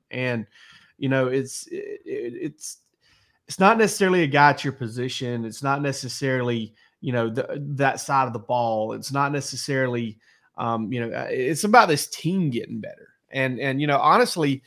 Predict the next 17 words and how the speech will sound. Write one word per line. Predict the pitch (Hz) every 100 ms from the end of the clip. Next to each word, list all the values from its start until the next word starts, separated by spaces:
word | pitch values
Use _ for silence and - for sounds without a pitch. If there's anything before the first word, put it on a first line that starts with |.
| - -
you | -
know, | 156
you | 196
look | 233 226
at | 151
Georgia, | 165 214 170 139
and, | 156 147
I |
mean, | 156 160
would | 202
it | 180
shock | - 160 160 208 -
you | 247 262 254 - -
if | 156 127
Georgia | 131 156 180 202
playing | - 160 147
Missouri | 135 117 127 147 156 160